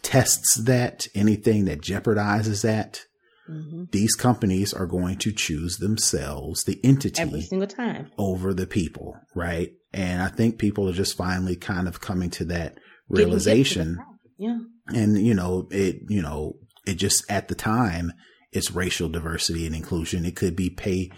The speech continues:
Speaker 1: for whatever reason. Could, you know, it could have been Me
Speaker 2: It could
Speaker 1: Too
Speaker 2: be
Speaker 1: movement.
Speaker 2: disability.
Speaker 1: It could be disability. It
Speaker 2: It could
Speaker 1: could
Speaker 2: be
Speaker 1: it
Speaker 2: anything.
Speaker 1: Right.
Speaker 2: They see that these folks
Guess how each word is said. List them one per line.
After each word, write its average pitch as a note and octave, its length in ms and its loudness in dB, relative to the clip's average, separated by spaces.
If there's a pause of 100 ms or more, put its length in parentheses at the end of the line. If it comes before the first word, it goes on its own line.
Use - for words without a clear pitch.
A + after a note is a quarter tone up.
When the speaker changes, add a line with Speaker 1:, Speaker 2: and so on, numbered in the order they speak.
(240)
Speaker 1:
for - 160 -2
whatever G2+ 280 2
reason. G2 220 2
Could, G#2+ 220 4
you A2+ 60 6
know, D#2+ 160 -2
it F#2+ 100 -2
could F#2+ 140 -2
have F2 80 0
been F2+ 200 2
Me F#2 120 2
Speaker 2:
It A#3+ 100 6
could - 40 0
Speaker 1:
Too - 60 8
Speaker 2:
be A#3 120 6
Speaker 1:
movement. G3+ 300 6
Speaker 2:
disability. B3+ 600 2
Speaker 1:
It A2 140 4
could F#2+ 100 2
be F#2 80 0
disability. A2 720 8
It - 20 10
Speaker 2:
It G#2+ 80 6
could - 160 2
Speaker 1:
could - 80 -16
Speaker 2:
be - 60 0
Speaker 1:
it - 160 -8
Speaker 2:
anything. A#3 580 -2
Speaker 1:
Right. G2 300 2
Speaker 2:
They G3+ 180 4
see C4+ 320 -6
that E3+ 240 -2 (440)
these A3+ 280 -2
folks G#3 400 -2